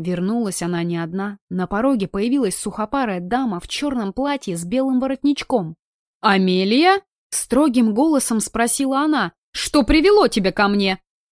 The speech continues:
"Если позволите войти, тётя, я всё расскажу", — вежливо ответила девушка, готовясь развернуться и уйти. Она уже поняла, что трое нахлебников здесь лишние.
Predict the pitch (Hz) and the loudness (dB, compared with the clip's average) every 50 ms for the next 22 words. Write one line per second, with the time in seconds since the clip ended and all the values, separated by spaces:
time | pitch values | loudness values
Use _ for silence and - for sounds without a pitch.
0 | _ - 185 156 220 220 220 - - - 208 - 208 208 202 196 202 233 247 220 | _ -10 -4 0 2 2 2 2 0 -2 0 0 2 0 2 2 2 2 2 2
1 | 214 - 214 185 196 196 208 220 214 - 285 277 220 - _ _ - - 254 233 | 0 -2 -2 0 0 0 0 0 0 0 0 0 0 -2 _ _ -2 0 2 2
2 | 226 - 208 202 196 233 240 233 - - - - 294 285 262 247 - - - 294 | 2 0 0 0 2 2 2 2 0 -2 0 2 2 2 2 2 0 0 0 0
3 | 320 294 311 339 269 190 - _ _ _ _ - 165 165 220 269 285 233 220 220 | 2 2 2 0 0 0 -2 _ _ _ _ -8 -4 0 0 2 2 0 0 -2
4 | 196 185 185 180 180 - 196 190 180 - 175 175 175 165 190 233 233 190 180 - | -2 0 -2 -2 -2 -2 -2 -2 -2 -4 -6 -6 -6 -4 -2 -4 -4 -4 -6 -10
5 | - - 160 175 196 - 330 320 262 233 - - 196 190 180 170 175 190 180 185 | -10 -8 -6 -6 -4 -4 -2 -2 -2 -2 -4 -4 -4 -4 -4 -4 -4 -4 -4 -2
6 | 190 196 190 - - 180 175 175 175 180 170 - - 180 170 175 175 _ _ _ | -2 -4 -4 -6 -6 -6 -6 -4 -4 -6 -6 -8 -8 -8 -8 -8 -10 _ _ _
7 | _ - - 262 302 349 302 226 202 175 196 180 - 180 175 175 180 202 220 220 | _ -10 -6 -4 -2 0 0 -2 -2 -4 -4 -6 -4 -4 -4 -4 -4 -4 -4 -6
8 | 208 - - 175 170 - 247 294 277 214 180 175 - - 247 269 285 214 180 170 | -6 -6 -8 -8 -8 -4 -4 -4 -2 -2 -4 -4 -6 -4 -4 -4 -4 -4 -6 -8
9 | 165 - 165 160 165 180 240 262 254 - 269 277 285 262 - - 185 175 175 170 | -8 -10 -12 -14 -10 -6 -6 -6 -4 -4 -4 -4 -4 -4 -6 -8 -8 -8 -10 -12